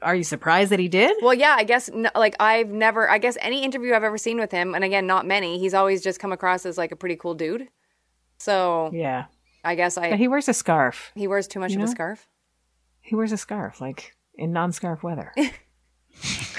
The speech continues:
Speaker 2: Is it a scarf or an ascot?
Speaker 1: It's a tone. Well, either one. I'm sure he'd be fine with each. <laughs> Now, it's funny that you mentioned, um, uh, Liam Gallagher, because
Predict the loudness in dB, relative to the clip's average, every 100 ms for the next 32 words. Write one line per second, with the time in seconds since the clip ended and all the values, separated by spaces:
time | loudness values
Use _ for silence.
0 | -2 0 -4 0 -2 2 2 2 2 4
1 | 4 0 -4 -4 -4 -8 -8 -10 _ _
2 | -20 -2 0 0 -2 -2 0 -2 -2 -2
3 | 0 0 2 0 0 -2 -2 -4 -4 -2
4 | 0 0 0 2 0 -2 -14 _ _ _
5 | _ _ _ _ _ _ _ _ _ _
6 | _ _ _ _ 4 4 4 4 4 4
7 | 4 4 4 4 2 0 4 6 8 6
8 | 2 -4 -10 _ _ _ _ -20 -20 _
9 | -2 0 0 0 -2 2 4 4 2 0
10 | -2 0 0 0 -6